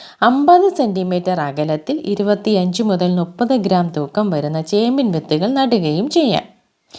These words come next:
വിത്ത് നടുമ്പോൾ തടത്തിൽ നനവ് അത്യാവശ്യമാണ്.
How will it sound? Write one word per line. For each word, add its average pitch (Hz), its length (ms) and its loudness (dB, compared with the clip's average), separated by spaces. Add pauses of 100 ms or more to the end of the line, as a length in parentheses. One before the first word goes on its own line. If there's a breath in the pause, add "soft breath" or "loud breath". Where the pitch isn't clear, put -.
(420 loud breath)
വിത്ത് 240 320 2
നടുമ്പോൾ 143 420 2 (220)
തടത്തിൽ 269 500 2
നനവ് 214 420 0 (140)
അത്യാവശ്യമാണ്. 160 1040 0